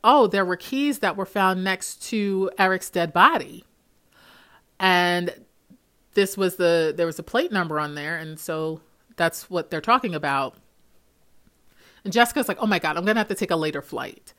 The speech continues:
I'm like, "How much notice did you have to give in nineteen eighty-nine to change your flight?" Like, I understand there were a lot less restrictions, and going from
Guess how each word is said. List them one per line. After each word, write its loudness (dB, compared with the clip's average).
I'm 6
like, 0
"How -4
much -6
notice 0
did -4
you 0
have 0
to -2
give -2
in -2
nineteen -4
eighty-nine -2
to -6
change -10
your -14
flight?" -8
Like, 6
I 4
understand 2
there 0
were 2
a 2
lot 8
less 0
restrictions, -2
and 2
going 2
from 0